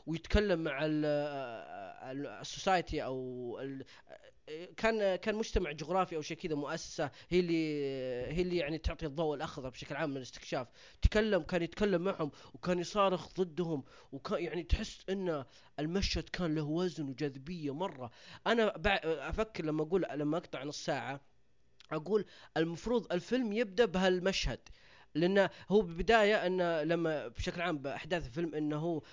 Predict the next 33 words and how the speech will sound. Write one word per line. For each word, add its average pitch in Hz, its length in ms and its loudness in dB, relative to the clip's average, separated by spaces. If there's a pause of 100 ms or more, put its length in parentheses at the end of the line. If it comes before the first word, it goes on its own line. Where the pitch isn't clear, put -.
(120)
هو 143 380 -4
أنه 151 340 -2
راح، 175 340 0
راح 160 260 -6
لل-، 127 500 -6 (460)
راح 160 160 -6
لمكان 123 920 -6
معين 143 420 -4
أو 127 240 -8
دولة 156 360 -4
أو 139 120 -8
مدينة 143 320 -6
معينة 135 340 -6
ناسي 147 220 -6
اسمها، 139 460 -8 (440)
فلقى 170 720 2
آثار. 185 540 4 (320)
طيب، 160 320 2 (220)
بعدين 165 380 4
رجع 220 500 2 (140)
قالوا: 190 220 4
"يا 190 40 2
جماعة، 208 480 0
في 208 260 -4
شيء 208 220 -2
هناك 208 240 -4
مثير 175 280 2
اهتمام، 190 500 2
لازم 185 300 -2
نروح 180 320 -6
هنا 165 100 -2
نستكشفه". 131 560 -12 (280)
طيب، 190 280 0